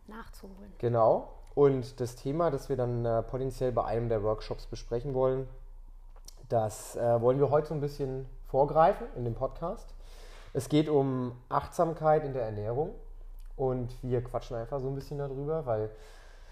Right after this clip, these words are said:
Speaker 2: du bist ja Ernährungsspezialist und ich bin, sag ich mal, ich kenn mich so ein bisschen mit Ernährung aus.
Speaker 1: <laughs>
Speaker 2: Und es ist ja immer ganz interessant dann zu sehen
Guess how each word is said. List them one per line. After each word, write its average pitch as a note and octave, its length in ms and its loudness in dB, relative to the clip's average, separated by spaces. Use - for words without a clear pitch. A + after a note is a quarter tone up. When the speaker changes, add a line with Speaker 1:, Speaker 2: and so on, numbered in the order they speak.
Speaker 2:
du D3+ 120 2
bist D#3 180 2
ja C3+ 200 10
Ernährungsspezialist C3+ 1200 2
und C3+ 120 -6
ich C3 220 -6
bin, C3+ 260 -4
sag B2 180 2
ich A#2+ 120 -2
mal, A2+ 260 2
ich A#2+ 140 -8
kenn C#3 240 -4
mich C3+ 140 -2
so C#3 80 -6
ein B2+ 60 -4
bisschen C3 300 -4
mit B2 120 -4
Ernährung A2 420 -2
aus. F3 200 0
Speaker 1:
<laughs> - 280 -16
Speaker 2:
Und C#3 120 0
es C#3+ 120 0
ist D#3+ 120 -2
ja F3+ 60 4
immer D#3 180 2
ganz C#3 220 0
interessant B2 460 -4
dann C3 120 -2
zu A#2+ 140 -6
sehen B2+ 320 -2